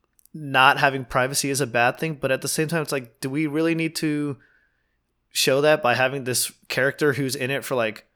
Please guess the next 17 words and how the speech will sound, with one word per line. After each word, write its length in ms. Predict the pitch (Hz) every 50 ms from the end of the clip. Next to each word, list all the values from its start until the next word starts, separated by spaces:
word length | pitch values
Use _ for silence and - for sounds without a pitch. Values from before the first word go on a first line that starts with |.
| _ _ _ _ _ _ _ _ _
five 340 | - - 156 147 156 165 156
minutes, 260 | 160 156 147 139 -
who 180 | 160 160 156
you're 340 | 156 151 151 147 156 160 156 - -
apparently 380 | 139 - - 208 247 233 208
supposed 340 | 190 - - - 147 139 -
to, 60 | -
like, 180 | 110 104 104 -
feel 280 | - - 131 120 120 117
strongly 480 | - - - 120 110 120 123 127 127
towards, 480 | 120 - 135 131 131 131 139 139 135 - _ _ _ _ _ _ _ _ -
like, 240 | 113 104 98 - _
you're 100 | 123 110
supposed 280 | - - 143 151 147 -
to 60 | 139
like 280 | 113 104 110 120 117 -
him, 300 | 147 135 139 147 147